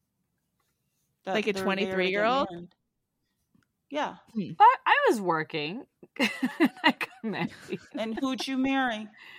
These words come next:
Speaker 3: Um,
Speaker 1: I
Speaker 3: what do
Speaker 1: mean,
Speaker 3: you
Speaker 1: can
Speaker 3: mean?
Speaker 1: he afford to support you in New York City with your kids in private schools?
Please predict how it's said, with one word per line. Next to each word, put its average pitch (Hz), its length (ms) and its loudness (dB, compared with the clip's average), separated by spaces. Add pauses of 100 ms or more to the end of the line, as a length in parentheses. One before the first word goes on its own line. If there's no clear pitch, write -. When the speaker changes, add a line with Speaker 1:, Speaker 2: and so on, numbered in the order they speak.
(1200)
Speaker 3:
Um, 185 220 -4
Speaker 1:
I 196 100 -4
Speaker 3:
what 185 80 0
do 185 60 2
Speaker 1:
mean, - 0 -
Speaker 3:
you 180 80 0
Speaker 1:
can 240 160 0
Speaker 3:
mean? 262 100 2
Speaker 1:
he 233 100 2
afford 214 560 0
to 226 120 -10
support 202 480 -6
you 214 180 -4
in 202 140 -4
New 202 80 -6
York 196 260 -6
City 214 460 -8
with 202 260 -8
your 190 140 -8
kids 190 380 -10
in 196 120 -6
private 180 420 -8
schools? - 600 -12